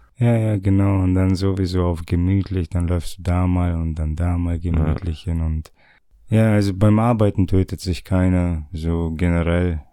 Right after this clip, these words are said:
Speaker 1: hier auf jeden Fall nicht, wenn man nicht mit einer Peitsche verfolgt wird.
Speaker 2: Mhm.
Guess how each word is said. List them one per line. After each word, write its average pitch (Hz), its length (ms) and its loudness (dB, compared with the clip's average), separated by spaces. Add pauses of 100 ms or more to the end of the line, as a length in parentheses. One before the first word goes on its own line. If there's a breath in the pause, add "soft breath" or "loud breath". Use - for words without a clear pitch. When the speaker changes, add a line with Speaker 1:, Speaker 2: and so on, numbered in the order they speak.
Speaker 1:
hier - 380 -2
auf 80 120 -2
jeden 82 240 0
Fall 82 240 0
nicht, 85 420 -2
wenn 90 160 0
man 85 160 2
nicht 87 220 -2
mit 85 140 0
einer 85 120 0
Peitsche 90 420 -2
verfolgt 87 580 -2
wird. 87 260 -6 (400)
Speaker 2:
Mhm. 78 720 -4